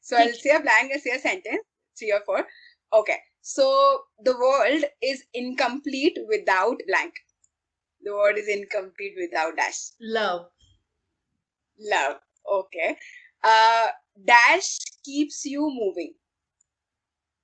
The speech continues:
Speaker 2: Uh, hope.
Speaker 1: Okay.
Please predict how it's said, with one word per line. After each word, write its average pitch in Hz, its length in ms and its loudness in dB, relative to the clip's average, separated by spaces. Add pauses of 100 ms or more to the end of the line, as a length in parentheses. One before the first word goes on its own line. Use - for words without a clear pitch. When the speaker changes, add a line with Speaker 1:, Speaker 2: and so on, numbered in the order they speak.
(840)
Speaker 2:
Uh, 185 240 -4
hope. 208 320 -4 (1300)
Speaker 1:
Okay. - 320 -14